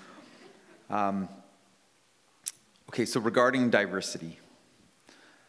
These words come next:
a common critique that would be given to churches or different organizations is that diversity can be about optics, less than just being a genuine expression or genuine integration. So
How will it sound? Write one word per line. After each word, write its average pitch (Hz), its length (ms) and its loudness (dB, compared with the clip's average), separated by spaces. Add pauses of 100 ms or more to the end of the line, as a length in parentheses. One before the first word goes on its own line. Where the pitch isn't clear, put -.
(160)
a - 60 -10
common 175 500 2
critique 123 560 -2
that 101 140 0
would 110 120 -4
be 101 100 -4
given 104 300 -4
to 98 140 -6
churches 107 480 -8
or 101 80 -4
different 95 300 -10
organizations 92 800 -6
is 95 160 -14
that - 480 -8
diversity 113 420 -6
can 110 200 -4
be 101 120 -4
about 95 380 -4 (180)
optics, - 760 -8 (500)
less 107 220 -6
than 104 320 -4
just 95 260 -6 (220)
being 98 200 -6
a 90 40 -6
genuine 98 720 -4 (540)
expression 90 800 -8 (480)
or 98 240 -4
genuine 95 400 -4
integration. 90 680 -6
So 110 340 2